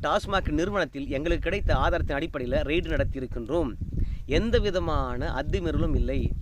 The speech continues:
அதற்கான ஒட்டுமொத்த ஆதாரங்களும் நீதிமன்றத்தில் தரப்படும் அப்படின்னு உறுதியளித்திருக்கின்றார்கள். என்னதான் அமலாக்கத்துறையானது அதிரடியாக மூன்று நாள் ரெய்டு நடத்தினாலும்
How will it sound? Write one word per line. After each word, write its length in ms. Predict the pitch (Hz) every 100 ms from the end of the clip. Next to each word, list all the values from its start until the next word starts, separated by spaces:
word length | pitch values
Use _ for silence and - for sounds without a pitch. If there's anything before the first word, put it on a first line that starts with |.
| -
அதற்கான 540 | 131 147 135 123 151
ஒட்டுமொத்த 500 | 151 127 147 143 165
ஆதாரங்களும் 720 | 131 143 165 165 139 120 120 143
நீதிமன்றத்தில் 580 | 175 180 175 135 151
தரப்படும் 540 | 139 123 139 117 123 127
அப்படின்னு 360 | 117 117 113 147 139
உறுதியளித்திருக்கின்றார்கள். 920 | 135 123 117 107 107 104 104 120 127
என்னதான் 500 | - 151 165 208 175
அமலாக்கத்துறையானது 840 | 190 202 190 175 170 160 151 123 135
அதிரடியாக 720 | 123 147 196 196 180 175 190
மூன்று 300 | 160 165 139
நாள் 140 | 156
ரெய்டு 360 | 180 147 165 170
நடத்தினாலும் 840 | 151 139 - 135 127 135 220 131